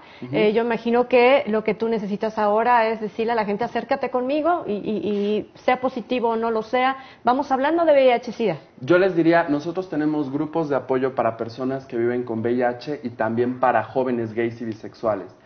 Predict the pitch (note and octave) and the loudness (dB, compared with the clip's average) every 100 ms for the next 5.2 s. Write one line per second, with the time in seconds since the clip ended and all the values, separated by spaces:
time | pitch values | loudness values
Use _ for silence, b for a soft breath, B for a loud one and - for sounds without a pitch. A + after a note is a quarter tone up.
0 | b b B2+ C3+ B2+ C#3+ E3+ F3+ G3 D#3+ | b b -2 -2 0 -2 2 2 2 0
1 | C#3+ C#3 C#3 - C3+ C3 C#3+ C3+ - B2 | -2 -2 -4 0 2 2 -2 -10 -6 -4
2 | A#2 D3+ D3 A#2+ A2+ A2+ A2 A2 A2 A2 | 2 2 2 0 -6 -6 -6 -4 -4 -4
3 | G#2 B2 A#2+ A#2 A#2 b b - B2 B2+ | -6 -2 -2 -2 -10 b b 4 6 6
4 | - E3 F#3 D#3+ - C3+ C3 B2 G#2+ A2+ | 4 2 2 -2 -4 -4 -2 -4 -4 -4
5 | G#2 | -4